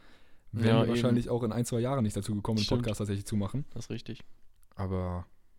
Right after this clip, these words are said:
Speaker 1: die Medienbranche, wie gesagt, ist durch die Decke gegangen.
Speaker 2: Mhm.
Speaker 1: Natürlich.
Speaker 2: Aber auch überall kann man auch was abgreifen. Also wenn ich sehe, was ich schon alles mir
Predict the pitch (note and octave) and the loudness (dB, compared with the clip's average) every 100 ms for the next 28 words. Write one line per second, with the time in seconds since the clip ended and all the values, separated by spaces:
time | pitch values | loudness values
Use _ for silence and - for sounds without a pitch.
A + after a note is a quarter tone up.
0 | - F#2+ G#2 A2+ A2 A2 G#2+ G#2 G#2+ F#2+ | -8 -2 0 0 -2 -4 -4 -4 -4 -6
1 | - G2 G#2+ G2+ F#2+ F2 F2+ F#2+ - A2 | -8 -6 -4 -6 -6 -8 -6 -8 -2 0
2 | G#2 A2+ - - - - - - - F#2+ | 0 -2 -8 -20 -20 -20 -20 -18 -6 -2
3 | F#2+ F#2 - - - - - - - - | -2 -4 -10 -18 -20 -20 -20 -20 -20 -6
4 | B2 B2+ - D3 D#3+ B2 C3+ C#3 A#2+ - | 2 2 2 2 4 4 2 0 -2 -4
5 | D3+ D3+ C3+ A#2+ B2+ - - A2 G#2 - | 0 2 2 0 -4 -6 -6 -4 -4 -6
6 | G2+ G#2+ G#2 G2+ A2 B2+ - C3 C#3 B2 | -6 -6 -6 -6 -6 -8 -4 -2 -2 -4
7 | - - B2+ A#2+ B2 - - - - - | -6 -8 -6 -6 -8 -12 -20 -20 -20 -14
8 | A2+ B2+ B2+ | -6 -2 0